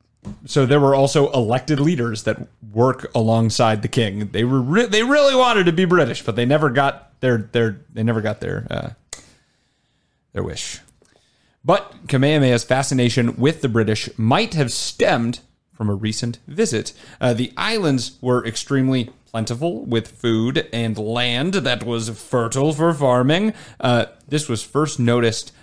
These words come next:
by the West when in seventeen seventy-eight, the first Western explorer, the British, uh, James Cook, visited the island.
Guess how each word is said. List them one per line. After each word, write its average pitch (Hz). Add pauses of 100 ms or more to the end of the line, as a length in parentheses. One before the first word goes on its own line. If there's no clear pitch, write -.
(120)
by 110
the 104
West 120
when 107
in 107
seventeen 180
seventy-eight, 110
the -
first 151
Western 117
explorer, 104
the 104
British, 131 (360)
uh, 110
James 135
Cook, - (100)
visited 107
the 107
island. 95